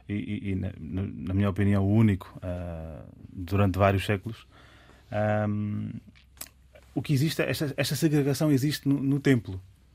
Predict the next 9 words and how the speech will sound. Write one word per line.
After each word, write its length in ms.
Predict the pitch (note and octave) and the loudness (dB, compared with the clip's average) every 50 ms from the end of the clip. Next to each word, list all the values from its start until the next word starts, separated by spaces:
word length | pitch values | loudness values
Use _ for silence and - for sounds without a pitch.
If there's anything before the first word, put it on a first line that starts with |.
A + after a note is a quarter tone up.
| _ - - - - _ - | _ -20 -20 -20 -20 _ -8
Porque 120 | A2+ G#2+ | -6 -2
quando 140 | - D3 D3 | 0 2 2
nós 120 | D#3 D3 | 2 2
estamos 280 | C#3+ - C#3+ C3+ B2 A2 | 2 4 4 4 6 4
a, 400 | A#2+ A2 G#2+ G2+ G2 F#2 F#2 - - | 2 2 2 0 -2 -4 -6 -8 -8
a 80 | - | -6
rezar 360 | G2+ F#2+ G#2+ G2 A#2+ - A2+ G#2+ | -4 -2 2 4 6 6 6 6
a 60 | G#2 | 4
Deus, 340 | F#2+ G#2+ A2 B2 B2+ - | 2 2 0 0 -2 -8